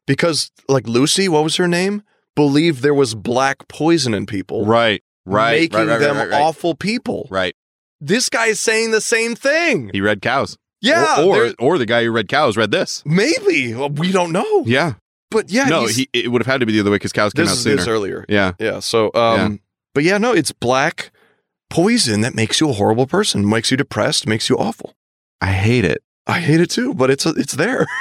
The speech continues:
Speaker 1: <laughs> Uh, I don't think cows c-, won't have come out by the time this episode, so people won't
Speaker 2: No,
Speaker 1: know
Speaker 2: it
Speaker 1: what we're
Speaker 2: won't.
Speaker 1: talking about
Speaker 2: It's,
Speaker 1: yet.
Speaker 2: it'll be the bonus episode for Patreon in October.
Speaker 1: Yeah, check it out. Or,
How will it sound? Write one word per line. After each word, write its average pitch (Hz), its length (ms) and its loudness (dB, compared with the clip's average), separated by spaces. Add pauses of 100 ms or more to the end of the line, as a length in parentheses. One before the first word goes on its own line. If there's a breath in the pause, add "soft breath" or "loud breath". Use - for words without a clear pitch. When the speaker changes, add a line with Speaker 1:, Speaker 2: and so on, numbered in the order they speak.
(140)
Speaker 1:
<laughs> 349 220 -2 (880 loud breath)
Uh, 127 360 4
I - 60 -2
don't 170 120 -2
think 156 140 -2
cows 135 420 0 (100)
c-, - 180 -14
won't 127 320 -2
have 107 280 -6
come 113 160 0
out 107 180 0
by 107 80 2
the 104 60 0
time 110 180 -2
this - 100 -6
episode, 104 320 0
so 107 80 -8
people 117 240 -2
won't 104 140 2
Speaker 2:
No, 92 120 2
Speaker 1:
know 90 40 0
Speaker 2:
it 92 40 0
Speaker 1:
what - 20 -
we're 95 80 2
Speaker 2:
won't. 95 120 -2
Speaker 1:
talking - 120 -10
about - 60 4
Speaker 2:
It's, - 100 -2
Speaker 1:
yet. - 100 -2
Speaker 2:
it'll 120 160 2
be 127 80 2
the 117 80 0
bonus 107 280 0
episode 98 340 -2
for - 100 -6
Patreon 85 440 0
in 82 60 -4
October. 82 540 -4
Speaker 1:
Yeah, 117 380 2
check 127 200 -6
it 131 60 -2
out. 151 260 2 (360)
Or, 110 80 -6